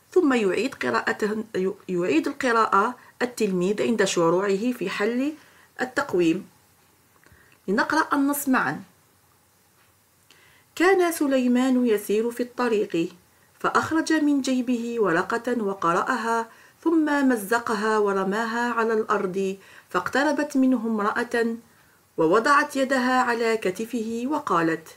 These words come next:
"لو أن كل إنسان رمى ورقة على الرصيف لأصبح الشارع وسخا."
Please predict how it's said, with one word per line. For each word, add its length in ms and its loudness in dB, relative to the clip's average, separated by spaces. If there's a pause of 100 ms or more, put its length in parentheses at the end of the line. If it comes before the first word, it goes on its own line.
(600)
"لو 220 4
أن 500 2
كل 240 2
إنسان 800 0 (460)
رمى 300 2
ورقة 680 2
على 240 0
الرصيف 560 -4
لأصبح 600 -2
الشارع 520 0
وسخا." 640 0